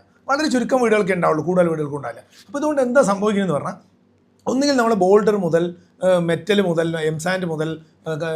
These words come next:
സ്റ്റീൽ മുതൽ എല്ലാ സാധനങ്ങളും എടുക്കണം. ഒന്നില്ലേ കൂടും ക്വാണ്ടിറ്റി, അല്ലെങ്കിലോ കുറയും ക്വാണ്ടിറ്റി. എന്നിട്ട്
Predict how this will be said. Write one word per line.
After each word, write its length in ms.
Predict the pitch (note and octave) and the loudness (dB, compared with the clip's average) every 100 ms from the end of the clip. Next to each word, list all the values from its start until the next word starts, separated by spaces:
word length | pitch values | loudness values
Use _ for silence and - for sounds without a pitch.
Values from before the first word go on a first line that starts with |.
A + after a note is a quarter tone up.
| D#3 | -6
സ്റ്റീൽ 340 | - F#3 G#3 | -6 -2 0
മുതൽ 180 | F#3+ F3+ F#3+ | 0 -2 -2
എല്ലാ 160 | G#3+ B3 A3 | -2 -2 0
സാധനങ്ങളും 320 | F#3+ G3 F#3+ | -2 -2 -2
എടുക്കണം. 260 | E3+ G3+ G3 | -2 -2 -4
ഒന്നില്ലേ 320 | A3 A#3 A#3+ - | -4 2 0 2
കൂടും 280 | F3+ F#3 E3 - | -2 -2 -4 -10
ക്വാണ്ടിറ്റി, 360 | - D#3+ C#3 - _ _ _ _ | -8 -8 -8 -12 _ _ _ _
അല്ലെങ്കിലോ 400 | F3 G3+ F#3 F3 E3 - _ _ - | -4 -2 2 2 2 -6 _ _ 4
കുറയും 480 | G#3 G#3 A3+ G#3 - - | 6 8 6 4 -2 -6
ക്വാണ്ടിറ്റി. 340 | D3 B2+ - _ _ - | -8 -10 -20 _ _ 0
എന്നിട്ട് 360 | A#3+ C#4+ D4+ | 2 2 4